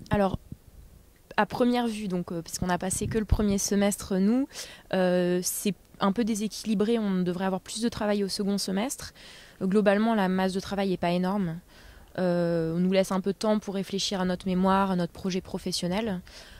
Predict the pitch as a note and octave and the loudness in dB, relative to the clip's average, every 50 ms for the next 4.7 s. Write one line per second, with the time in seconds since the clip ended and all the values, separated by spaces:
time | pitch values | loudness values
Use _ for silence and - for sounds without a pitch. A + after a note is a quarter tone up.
0 | - - - - - F3+ F3+ F3 E3+ E3+ E3+ E3 E3 D#3 D#3+ D#3+ E3 E3+ - - | -20 -20 -20 -6 -4 -2 -2 0 0 0 0 0 0 0 -2 -2 -4 -4 -4 0
1 | - F#3 F3 F#3 G3 G3+ F3+ F3 F3+ F#3+ G3 - - G#3 - - - A3+ G#3+ G#3 | 2 4 6 6 6 4 2 2 0 -2 -2 -2 -4 -8 -8 -2 -2 0 0 0
2 | - - G3+ F#3+ F#3 F3 F3+ F#3 F3+ - F#3+ F3+ - F#3+ F#3 F3+ - F#3+ F3+ F3+ | -2 -2 0 0 0 2 0 0 -2 -4 -6 -6 -4 -4 -4 -4 -4 -4 -4 -4
3 | D#3+ D#3+ E3 D#3+ D#3 D#3 - - - - F3+ F3 F3 - G3+ F#3 E3+ - - F#3 | -4 -6 -8 -8 -8 -10 -14 -16 -8 -6 -6 -6 -4 -2 -2 -2 -2 -2 -4 -6
4 | F3 E3+ E3+ - - E3 D#3+ E3 - - - - - | -4 -4 -4 -4 -6 -6 -6 -6 -8 -8 -10 -12 -18